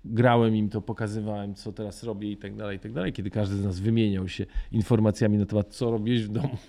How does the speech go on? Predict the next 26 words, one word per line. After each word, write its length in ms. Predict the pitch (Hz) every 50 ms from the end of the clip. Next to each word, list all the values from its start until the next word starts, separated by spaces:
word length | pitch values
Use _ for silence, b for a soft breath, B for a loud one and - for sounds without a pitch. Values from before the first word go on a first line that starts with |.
| B
<laughs> 160 | B - -
przez 240 | - - 110 104 - -
tyle 220 | - 110 107 101
miesięcy, 420 | 98 95 - 101 95 92 - - - B B B B B B B B B B B B B B B B B B B B _ _ _ _
to 440 | - 117 107 107 107 110 117 139 - - - - _ _ _ _ _ _ _ _ - _ _ _ _ _ _ _ _ _ _ _ _ _ - - - - -
okazało 360 | - - 151 - 170 170 180 190
się, 140 | 165 185
że 60 | 170 143
ta 100 | 156 147
muzyka 320 | 165 180 175 185 - 165
ma 120 | 147 147
bardzo 420 | 143 - 156 165 170 156 175 170 - - - _ - _ _ _ - -
silne 560 | - - - 151 165 165 170 170 170 160 147
działanie 600 | 131 139 147 143 143 147 147 139 123 120 110 104
na 200 | 101 101 95 92
każdego 720 | - - - - 104 101 92 90 95 101 98 87 87 87 87
z 80 | - -
tych, 240 | 95 - - _ - - -
z 200 | 120 110 - -
tych 320 | - - 104 98 - - -
osób, 360 | - - - - - - - - - _ _ _ _ _
na 100 | - 95
każdą 400 | - - 104 110 110 104 101 87
z 60 | 90 -
tych 120 | - 98
osób. 260 | 85 90 - - -